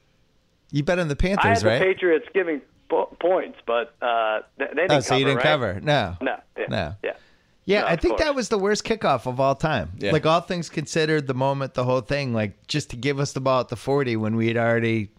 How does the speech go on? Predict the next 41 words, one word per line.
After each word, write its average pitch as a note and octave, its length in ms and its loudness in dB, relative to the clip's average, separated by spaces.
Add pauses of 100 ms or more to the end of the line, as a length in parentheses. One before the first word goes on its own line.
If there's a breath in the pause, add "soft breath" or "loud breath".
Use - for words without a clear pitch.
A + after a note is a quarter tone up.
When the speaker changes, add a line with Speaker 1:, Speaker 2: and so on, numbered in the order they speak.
(320 soft breath)
Speaker 1:
gotten A#2 240 -2
a A2 60 -4
game-winning A2+ 420 0
field A2+ 220 0
goal G#2+ 80 2
Speaker 3:
Plus, G#2 120 4
Speaker 1:
at - 20 -
the G2+ 40 -2
Speaker 3:
they - 60 0
Speaker 1:
Super D3 100 4
Speaker 3:
were C3+ 60 4
already C3 140 4
Speaker 1:
Bowl. A2 40 -2
Speaker 3:
cel-, B2 220 -2
we A#2 80 -4
were C3 40 2
already B2 160 0
celebrating G#2 480 0
the F#2 80 -8
fact F#2 240 -4
that F#2+ 100 -4
we F#2+ 80 -4
had F2 120 -6
come F#2+ 220 -4
back F2 240 -4
and - 100 -10
everything. - 420 -10
So - 220 -6
Speaker 1:
Yeah. C3 240 2
Speaker 3:
it - 80 -8
was G#2+ 120 -6
like, A2+ 120 -2
Speaker 2:
Yeah, G#2+ 180 0
Speaker 3:
there's A#2+ 140 0
Speaker 2:
right. G2 100 -4
Speaker 3:
no B2 200 0
way G#2 240 0
that F2 140 -8
this - 140 -12
could - 120 -12
happen. F#2 360 -8